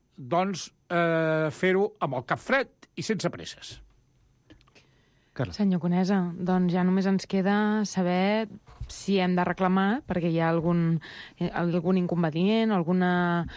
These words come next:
Speaker 3: algun aspecte que divergeixi del que nosaltres imaginàvem, pensàvem o l'experiència que havíem contractat.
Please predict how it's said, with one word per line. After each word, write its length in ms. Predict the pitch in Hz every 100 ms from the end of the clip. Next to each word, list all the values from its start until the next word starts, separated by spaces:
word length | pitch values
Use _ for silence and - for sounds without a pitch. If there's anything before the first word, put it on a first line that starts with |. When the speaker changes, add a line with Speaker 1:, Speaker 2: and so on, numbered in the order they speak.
| -
Speaker 3:
algun 200 | - 185
aspecte 540 | 196 - 208 185 190 180
que 160 | 185 175
divergeixi 580 | 170 170 165 180 165 180
del 180 | 170 170
que 140 | 175 170 165
nosaltres 420 | 170 180 180 175
imaginàvem, 580 | 175 170 156 175 170 170
pensàvem 460 | 170 165 175 170 175 -
o 160 | 180
l'experiència 560 | 170 165 - 165 160 170
que 80 | 165
havíem 240 | 165 165
contractat. 580 | 175 165 165 - 185